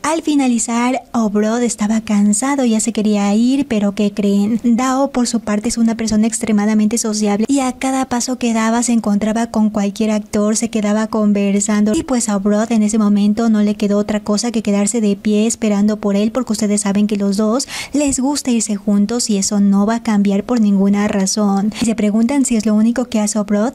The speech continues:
quiero decirles que no. De hecho, en la emisión del episodio del día de hoy de Close Friends, él no sabía cómo ponerse ese brazalete y le dijo a Dao que se lo ponga. Y escuchen bien esta parte, él dijo: "Yo voy a buscar cualquier excusa para que tú me pongas cualquier cosa que tú me des".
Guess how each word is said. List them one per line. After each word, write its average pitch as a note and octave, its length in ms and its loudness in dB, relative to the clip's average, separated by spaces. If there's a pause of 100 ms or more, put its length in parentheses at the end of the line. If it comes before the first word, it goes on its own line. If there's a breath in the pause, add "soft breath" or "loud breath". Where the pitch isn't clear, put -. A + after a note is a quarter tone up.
quiero G#3+ 200 0
decirles G#3 420 0
que A3 100 -2
no. G#3 160 2
De G#3 220 0
hecho, G#3 160 -2
en B3 140 2
la A3 60 2
emisión G#3 320 2
del A3 120 0
episodio G#3+ 380 0
del G#3 160 0
día G3+ 140 2
de G3+ 160 2
hoy G3+ 140 2
de A#3 120 -2
Close G3+ 300 -2
Friends, B3 480 2
él E4 320 0
no E4 120 -2
sabía D4+ 320 -2
cómo D4 220 -2
ponerse B3+ 800 0
ese B3+ 400 0
brazalete G#3+ 880 0
y D#4 120 -2
le D4 120 2
dijo A#3 260 0
a A3 60 0
Dao G#3+ 260 0
que A#3+ 160 -2
se A3 160 0
lo G3 160 2
ponga. G#3 520 2
Y G#3 100 2
escuchen C#4+ 320 -4
bien C#4 100 2
esta A#3+ 240 0
parte, G3+ 340 -2
él C4 180 0
dijo: B3 280 0
"Yo B3+ 160 2
voy D4+ 160 0
a D4+ 40 0
buscar B3 320 -2
cualquier B3 340 -2
excusa C#4+ 420 -4
para A#3 240 0
que G#3+ 160 0
tú B3+ 160 -6
me D#4+ 140 -4
pongas A3+ 360 0
cualquier A3 460 -4
cosa C4 240 -4
que A#3 140 -2
tú A3 100 -2
me G#3+ 180 2
des". - 400 -2